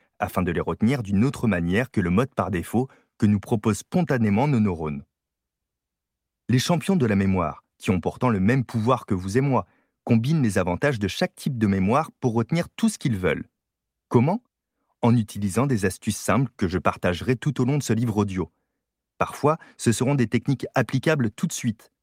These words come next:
D'autres fois, ce seront des outils que vous adapterez à vos besoins. Et grâce à Michel, vous comprendrez comment ces techniques fonctionnent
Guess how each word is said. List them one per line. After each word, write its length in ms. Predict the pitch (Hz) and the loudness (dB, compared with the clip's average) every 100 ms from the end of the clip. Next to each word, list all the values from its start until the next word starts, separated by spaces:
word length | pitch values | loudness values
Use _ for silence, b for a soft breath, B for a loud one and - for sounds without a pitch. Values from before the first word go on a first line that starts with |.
| _ _ _ - | _ _ _ -2
D'autres 320 | 101 - 90 | -2 -2 -8
fois, 320 | - 107 139 b b | 0 0 0 b b
ce 140 | - | -4
seront 240 | 98 - 104 | -2 2 2
des 220 | 104 85 | 0 -4
outils 260 | 78 - 139 | -6 -8 -4
que 80 | |
vous 220 | 95 92 131 | -4 0 0
adapterez 580 | 135 117 - 90 101 | 0 -2 -4 -2 2
à 60 | 135 | 2
vos 140 | 110 | 0
besoins. 380 | 98 87 80 - - _ _ _ _ _ _ - | -2 -4 -4 -10 -14 _ _ _ _ _ _ -2
Et 80 | 104 | 0
grâce 280 | 139 156 | 0 0
à 40 | 117 | 2
Michel, 480 | 95 - 113 143 B B - | 0 0 0 -2 B B -4
vous 120 | 117 | -2
comprendrez 540 | - 175 - 135 131 | 0 -2 0 0 0
comment 320 | 131 - 196 180 | 0 0 2 0
ces 160 | 131 | -2
techniques 340 | 117 - 113 - | -4 0 -2 0
fonctionnent 560 | - 170 - 139 165 | 0 0 0 0 0